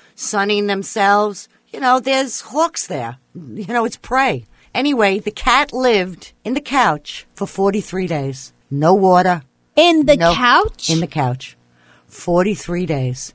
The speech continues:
Speaker 1: They went in there, they called her, nothing.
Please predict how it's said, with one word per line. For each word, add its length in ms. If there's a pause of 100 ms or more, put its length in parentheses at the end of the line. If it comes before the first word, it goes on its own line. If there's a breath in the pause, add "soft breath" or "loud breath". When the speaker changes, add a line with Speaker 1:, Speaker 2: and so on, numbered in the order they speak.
(360 soft breath)
Speaker 1:
They 160
went 240
in 140
there, 160
they 140
called 440
her, 220
nothing. 600